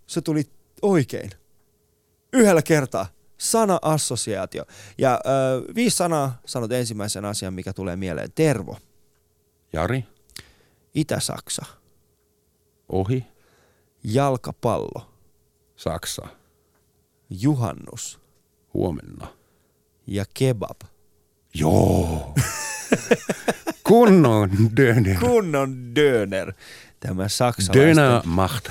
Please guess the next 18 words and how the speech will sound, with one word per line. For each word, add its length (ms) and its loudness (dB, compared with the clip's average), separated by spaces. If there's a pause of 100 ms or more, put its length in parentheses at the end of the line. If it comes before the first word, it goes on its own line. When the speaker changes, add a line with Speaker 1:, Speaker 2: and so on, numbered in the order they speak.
(100)
Speaker 2:
schöner. 680 0 (960)
Speaker 1:
Hei, 180 -2
ja 100 -4
kiitoksia 420 -2
myöskin 280 -6
kaikille 340 -2
meidän, 280 -4 (520)
äh, 180 0
kuulijoille 400 0
siitä, 220 -6
olette 180 -6
mukana. 460 -4
Ja 220 -2 (120)
erityiskiitos 540 -4
Romanille. 420 -10 (640)
Speaker 2:
Kein 140 0
Problem. 380 -2 (120)
Dankeschön. 600 -2